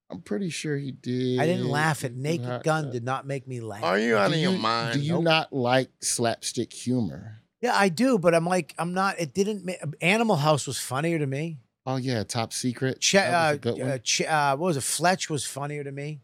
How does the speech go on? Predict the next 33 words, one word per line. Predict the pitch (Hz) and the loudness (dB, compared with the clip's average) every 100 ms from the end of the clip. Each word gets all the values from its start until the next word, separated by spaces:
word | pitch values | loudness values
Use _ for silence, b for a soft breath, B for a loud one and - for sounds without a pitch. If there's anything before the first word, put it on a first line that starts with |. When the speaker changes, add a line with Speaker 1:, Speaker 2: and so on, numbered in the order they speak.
| _ | _
Speaker 1:
Yeah, | 151 139 | 0 0
did | 107 139 139 | 2 0 2
the | |
Naked | 135 139 139 123 | 2 0 0 0
Gun. | 135 147 156 156 _ - | 2 2 0 -6 _ -10
Speaker 2:
Yeah, | 156 - - | -8 -8 -14
the, | 127 156 | -4 -4
Speaker 1:
Naked | 147 | 0
Speaker 2:
none | 160 180 | 0 2
Speaker 1:
Gun | 147 | 0
Speaker 2:
of, | 139 | 0
yeah, | 151 | 0
Speaker 1:
trilogy? | 156 160 165 | 0 -2 -2
Speaker 2:
Naked | 160 143 135 | -2 -4 -4
Gun | 160 143 | -4 -2
seventy-five, | - 151 151 160 - 147 147 143 | -2 -2 -2 -4 -2 -2 0 -2
I | 151 | -6
get | 135 180 | -4 -4
it. | 123 | -4
It | |
was | 117 | -4
all | 151 | -4
goofy | 127 - 131 - 135 | -4 -6 -6 -6 -4
horseshit. | 143 147 | -4 -4
Speaker 1:
Yeah, | 190 139 | -2 -2
Naked | 123 131 147 | -2 -4 -4
Gun | 139 135 | -4 -4
thirty-three | 143 135 143 143 | -4 -6 -6 -8
and | 139 | -6
a | 127 | -6
Speaker 3:
Oh. | 120 | 0
Speaker 1:
third. | 143 | 4
Speaker 2:
Yeah, | 160 110 | 4 2